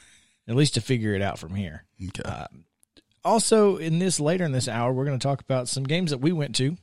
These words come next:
Speaker 1: over the weekend. Um,
Speaker 2: And some occurrences that we saw
Speaker 1: you guys can't see
Speaker 2: at
Speaker 1: us
Speaker 2: those
Speaker 1: on
Speaker 2: games.
Speaker 1: Facebook, and I apologize. Hey, there we are.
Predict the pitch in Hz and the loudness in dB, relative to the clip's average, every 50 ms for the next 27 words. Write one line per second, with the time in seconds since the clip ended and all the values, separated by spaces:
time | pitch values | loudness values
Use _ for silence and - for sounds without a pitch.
0 | _ _ _ - 131 120 117 110 107 104 101 110 110 107 - - 101 110 160 196 | _ _ _ -4 -2 -2 -2 -2 -4 -6 -6 -6 -6 -6 -6 -4 -4 -4 -4 -6
1 | - _ _ _ _ _ _ _ _ _ _ _ _ _ _ _ _ - 92 90 | -8 _ _ _ _ _ _ _ _ _ _ _ _ _ _ _ _ -14 -14 -12
2 | 90 85 92 104 101 _ _ _ _ _ _ _ _ _ _ _ _ _ _ _ | -12 -12 -14 -16 -16 _ _ _ _ _ _ _ _ _ _ _ _ _ _ _
3 | _ _ _ _ _ _ _ - - 110 98 - - 120 104 104 - - 131 127 | _ _ _ _ _ _ _ -10 -6 -4 -4 -2 0 0 0 0 0 0 2 4
4 | 131 123 113 - - 110 101 107 113 101 104 110 107 - - 117 113 110 107 101 | 4 4 2 2 0 -2 -2 -2 -2 -2 -2 -2 -2 -2 -2 -2 -2 0 -2 -4
5 | - - - - - - 120 120 117 131 123 120 - - - 123 98 - - 131 | -6 -8 -20 -20 -20 -12 -10 -4 -2 0 0 0 0 -2 -2 -4 -2 2 2 2
6 | 120 113 107 98 104 101 107 98 117 113 107 - - 110 - 107 107 107 101 98 | 4 4 2 2 2 2 0 0 0 0 -2 -4 -6 -8 -6 -6 -6 -6 -6 -6
7 | - 113 113 110 107 101 104 98 98 101 - - 123 113 123 123 120 107 98 101 | -8 -8 -8 -6 -6 -8 -8 -8 -8 -6 -4 -2 -2 0 0 0 0 0 -2 -2
8 | 101 101 - | -2 -4 -4